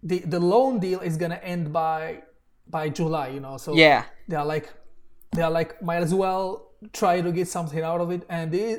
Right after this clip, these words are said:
Speaker 1: there are negotiations. And I guess because Real Madrid are, are aiming to get Mbappe and other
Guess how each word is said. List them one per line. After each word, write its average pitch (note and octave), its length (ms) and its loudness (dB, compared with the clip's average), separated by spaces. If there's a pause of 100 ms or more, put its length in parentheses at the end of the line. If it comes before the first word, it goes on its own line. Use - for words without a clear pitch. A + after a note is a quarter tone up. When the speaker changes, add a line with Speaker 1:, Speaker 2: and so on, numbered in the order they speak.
Speaker 1:
there F#3+ 160 0
are A#3+ 120 -2
negotiations. G#3 840 -6 (420)
And E3+ 120 -8
I G#3 80 -2
guess - 420 -4 (100)
because F3+ 320 -2
Real G#3 280 0
Madrid F#3+ 400 -2
are, E3 400 -4 (100)
are D#3+ 200 -4
aiming F#3 320 -4
to F#3 100 -4
get E3 280 -2
Mbappe E3 680 -2
and D3+ 260 -8 (140)
other D#3 360 -2